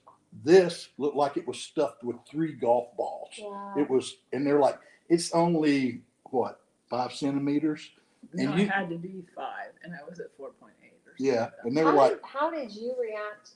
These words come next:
Speaker 2: like, seeing this on screen with the
Speaker 3: I
Speaker 2: doctors, and, like, do you, could you even emotionally
Speaker 3: Well,
Speaker 2: process any of this?
Speaker 3: I,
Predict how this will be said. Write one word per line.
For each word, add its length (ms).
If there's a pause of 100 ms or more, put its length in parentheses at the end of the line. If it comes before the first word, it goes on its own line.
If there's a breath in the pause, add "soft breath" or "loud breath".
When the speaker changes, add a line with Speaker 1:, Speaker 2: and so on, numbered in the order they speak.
Speaker 2:
like, 240
seeing 420
this 200
on 180
screen 460
with 120
the 120
Speaker 3:
I 40
Speaker 2:
doctors, 600
and, 160
like, 160 (100)
do 100
you, 120 (100)
could 240
you 100
even 260
emotionally 580
Speaker 3:
Well, 140
Speaker 2:
process 440
any 200
of 60
this? 320
Speaker 3:
I, 100